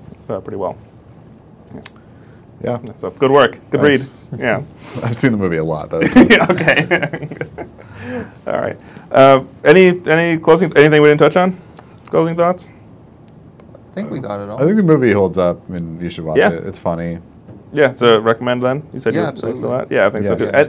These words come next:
Speaker 1: it, it
Speaker 3: That
Speaker 1: feels
Speaker 3: was great.
Speaker 1: like one of those movies that, like, basically everyone will like to some degree.
Speaker 2: Yeah, I
Speaker 1: Like,
Speaker 2: think
Speaker 1: like,
Speaker 2: it's
Speaker 1: basically a good time.
Speaker 2: bringing it back to
Speaker 1: Like
Speaker 2: Woody Allen, I think it's better than, like,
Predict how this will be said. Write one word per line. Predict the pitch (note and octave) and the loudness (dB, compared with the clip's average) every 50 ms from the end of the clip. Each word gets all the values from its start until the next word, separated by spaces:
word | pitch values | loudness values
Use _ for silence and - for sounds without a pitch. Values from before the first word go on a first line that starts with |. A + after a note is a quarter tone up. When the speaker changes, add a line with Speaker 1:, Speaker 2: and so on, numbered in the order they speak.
| - | 2
Speaker 1:
it, | |
it | D#3 E3+ - - E3 | 2 2 2 0 -2
Speaker 3:
That | - | 0
Speaker 1:
feels | G#3+ G#3+ | 2 2
Speaker 3:
was | G#3 G#3 | 2 2
great. | F#3 D3+ C3+ - | 0 -2 -2 -4
Speaker 1:
like | - - - - - - - - - - | -8 -18 -20 -20 -20 -20 -20 -20 -18 -10
one | - C#3 C#3 | -4 -2 2
of | C#3 | 2
those | C3 A#2+ C3 | 2 2 0
movies | B2 A#2 G#2+ - | -2 -4 -2 -2
that, | G2+ F#2+ | -2 -2
like, | F#2+ F#2 F2+ - - - - A2+ - | -2 -4 -6 -8 -18 -18 -16 -8 -4
basically | - A2 F#2+ G2 - E2 - D#2 | -2 -2 -2 -2 -6 -12 -12 -12
everyone | D2+ D#2 - C2+ C#2 D2 | -12 -12 -12 -12 -12 -12
will | C#2+ B1 C2+ - - - _ _ - - - _ - | -12 -14 -14 -16 -18 -20 _ _ -20 -20 -20 _ -10
like | A#2+ A2+ G2 F2+ F2 - | -4 -4 -4 -4 -4 -10
to | G2+ | -16
some | - - E2+ E2+ | -14 -14 -14 -14
degree. | E2 - - A#1 - - - | -14 -14 -14 -14 -14 -10 -4
Speaker 2:
Yeah, | D#3 D#3+ B2 | -2 0 0
I | |
Speaker 1:
Like, | G#2+ - | 0 0
Speaker 2:
think | - F3+ - | -2 -2 0
Speaker 1:
like, | F#3 E3 | -2 -2
Speaker 2:
it's | - - - - - _ - - - - - | -4 -6 -14 -16 -18 _ -20 -20 -14 -4 0
Speaker 1:
basically | C#3+ B2+ B2 - - B2+ A2 | 0 0 0 -2 -6 -8 -8
a | G#2+ | -6
good | G#2+ G#2+ A2 - - | -6 -8 -10 -10 -8
time. | - | -6
Speaker 2:
bringing | C#3 C3 B2 A#2+ | -4 -2 -2 0
it | A2 | 2
back | A2+ G#2 F#2 | 0 0 0
to | F#2 A2+ | 0 -2
Speaker 1:
Like | G#2 | 0
Speaker 2:
Woody | G2 F#2+ F2+ | 0 0 2
Allen, | F2 E2+ E2+ F2+ | 0 0 0 -2
I | F2+ F2 | -2 -4
think | F#2 F2+ | -4 -6
it's | F2 E2+ - | -8 -8 -6
better | - E2+ E2 D#2+ D#2+ D#2+ | -6 -4 -4 -4 -4 -6
than, | E2 D#2+ D#2+ | -6 -8 -8
like, | D#2 D#2 D2+ D2+ - - | -8 -10 -10 -12 -14 -18